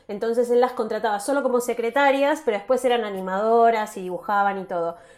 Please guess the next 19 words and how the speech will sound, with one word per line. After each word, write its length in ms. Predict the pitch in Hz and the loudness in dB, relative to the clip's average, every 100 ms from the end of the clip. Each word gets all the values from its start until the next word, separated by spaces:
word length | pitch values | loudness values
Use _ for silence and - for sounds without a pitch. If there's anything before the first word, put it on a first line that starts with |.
| - | -6
Lo 80 | 214 | -4
que 80 | |
pasaba 280 | 214 220 339 | -4 -2 -2
es 60 | 339 | -2
que 100 | 233 | -4
la 100 | 196 | -4
mujer 320 | 190 277 269 | -6 -6 -6
no 180 | 226 247 | 0 2
podía 260 | 254 262 254 | 4 2 2
trabajar, 640 | 196 175 277 240 190 - 214 - | -2 2 4 4 2 -12 -20 -20
era, 320 | - 214 226 | -12 -4 -2
estaba 380 | 214 190 220 226 | -2 -2 2 2
prohibido, 540 | 220 202 285 269 196 | 2 2 4 6 4
¿no? 200 | 190 262 | 4 4
No 160 | 285 302 | 6 4
tenía 320 | - 269 277 | 4 6 6
derechos 400 | 254 247 254 302 | 10 10 10 8
laborales. 720 | 247 214 226 285 247 220 - - - - - | 8 8 10 10 10 4 -4 -12 -20 -20 -14
Em, 720 | 220 214 202 196 196 190 190 | -6 -2 -2 -4 -6 -8 -10